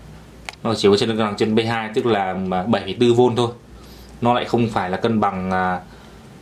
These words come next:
ờ, đúng rồi. Bây giờ mình sẽ đo đi áp của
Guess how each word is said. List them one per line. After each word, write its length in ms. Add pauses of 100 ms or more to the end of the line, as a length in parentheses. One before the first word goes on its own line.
(760)
ờ, 280
đúng 140
rồi. 120 (1200)
Bây 140
giờ 120
mình 160
sẽ 120
đo 220
đi 100
áp 220
của 80